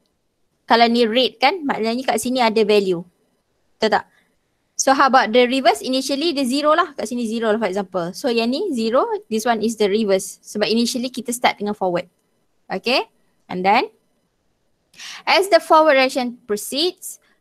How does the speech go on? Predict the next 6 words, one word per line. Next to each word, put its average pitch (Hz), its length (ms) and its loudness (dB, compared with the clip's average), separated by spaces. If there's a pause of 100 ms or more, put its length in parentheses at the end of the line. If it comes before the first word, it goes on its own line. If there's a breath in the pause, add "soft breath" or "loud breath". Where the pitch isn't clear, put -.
(100)
it 269 240 -4
makes 254 400 -6
products 196 800 -2
and 214 320 -2
uses 220 400 -6
reactant. 180 400 -8